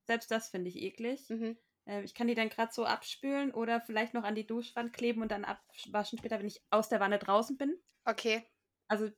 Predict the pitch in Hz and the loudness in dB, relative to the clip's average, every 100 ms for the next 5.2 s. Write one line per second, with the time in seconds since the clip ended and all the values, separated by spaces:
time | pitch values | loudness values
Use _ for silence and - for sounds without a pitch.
0 | - - 220 233 233 233 196 185 208 220 | -12 2 6 6 4 2 6 6 6 2
1 | 180 190 202 208 190 202 190 190 185 180 | 0 -4 -2 -2 -2 -4 -4 -4 0 0
2 | 180 180 185 - 180 - 170 - 233 254 | -2 -4 -6 -4 -8 -8 -10 4 4 4
3 | - 302 285 254 202 240 277 311 330 320 | 4 4 6 4 6 8 8 6 4 4
4 | 285 294 302 254 269 277 - 214 233 240 | 2 2 2 2 -2 -2 2 4 4 0
5 | 240 220 | -2 -4